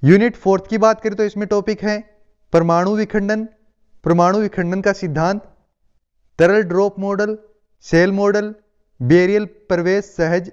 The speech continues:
विखंडन का सिद्धांत, ऊर्जा के स्रोत के रूप में परमाणु विखंडन, परमाणु श्रृंखला प्रतिक्रिया, नियंत्रण श्रृंखला प्रतिक्रिया की स्थिति, परमाणु रिएक्टरों का सिद्धांत, रिएक्टर का वर्गीकरण,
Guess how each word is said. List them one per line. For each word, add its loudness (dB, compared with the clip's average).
विखंडन -2
का 2
सिद्धांत, -4
ऊर्जा 6
के -2
स्रोत -2
के 0
रूप -4
में -4
परमाणु -2
विखंडन, -4
परमाणु 2
श्रृंखला -2
प्रतिक्रिया, -2
नियंत्रण 2
श्रृंखला -2
प्रतिक्रिया -4
की -4
स्थिति, -6
परमाणु 2
रिएक्टरों -2
का -4
सिद्धांत, -6
रिएक्टर 2
का 2
वर्गीकरण, -4